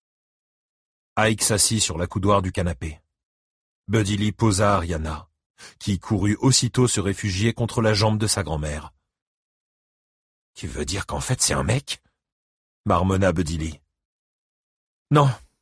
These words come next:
Tangerine est une femme qui n'a pas encore subi d'opération de chirurgie de réattribution sexuelle », expliqua Mia,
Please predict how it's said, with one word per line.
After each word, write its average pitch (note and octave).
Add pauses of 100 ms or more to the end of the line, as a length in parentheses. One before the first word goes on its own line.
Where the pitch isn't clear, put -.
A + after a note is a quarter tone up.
(220)
Tangerine B2
est B2
une A#2
femme C3+
qui -
n'a A2
pas C#3
encore C3
subi B2
d'opération A#2
de G2
chirurgie A2+ (420)
de G#2+
réattribution B2
sexuelle », F2+ (800)
expliqua G2
Mia, E2+